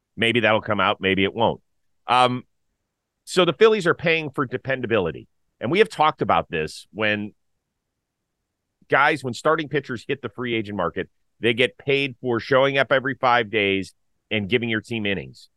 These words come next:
And that's what Aaron Nola does. Since Aaron Nola became Aaron Nola, every year you can punch him in for thirty starts. It is amazing that a guy is gonna get more than a hundred seventy million when he's coming off a year where his E R A was, like,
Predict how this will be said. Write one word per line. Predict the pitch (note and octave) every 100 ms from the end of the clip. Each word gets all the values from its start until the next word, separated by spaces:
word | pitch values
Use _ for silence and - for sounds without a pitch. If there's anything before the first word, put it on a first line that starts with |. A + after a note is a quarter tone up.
| -
And | B2+
that's | D3
what | D#3+
Aaron | D3+ D3+ D3+
Nola | D3+ D#3
does. | C#3 F#3 B3 - _ _ _ _
Since | - B2+
Aaron | D3+ G3+
Nola | D#3+ D#3 D3+
became | B2+ A#2+ C3+
Aaron | B2+ C3+ C3
Nola, | A2 F#2+ A2 C3 _ _ _ _ _ _ _ _ _ -
every | C3+ F#3+
year | A#3 A#3+ E3+
you | G2+
can | A2
punch | - C#3 -
him | D3+
in | D#3+
for | C#3
thirty | A#2 D3 D3+ D3+
starts. | - F3+ G3+ A#3 - - _ _ _ _ _
It | - D#3+
is | A#3+
amazing | F#3+ C#3+ C3+ D3 C3+ A#2
that | G#2 G#2
a |
guy | G2+ A#2 B2+
is | A#2+ F#2+
gonna | A#2+
get | G#2+ A#2+
more | A#2 A#2+
than | A2+
a | F#2+
hundred | B2+ B2
seventy | - B2 A#2 A#2+
million | G#2 A2 A2 F#2+
when | F2+
he's | F2
coming | - A#2 G#2
off | G2
a | G2
year | F2 G#2+
where | F#2+ F#2+
his | E2
E | F#2
R | G2 F#2+
A | F#2+
was, | E2+
like, | D#2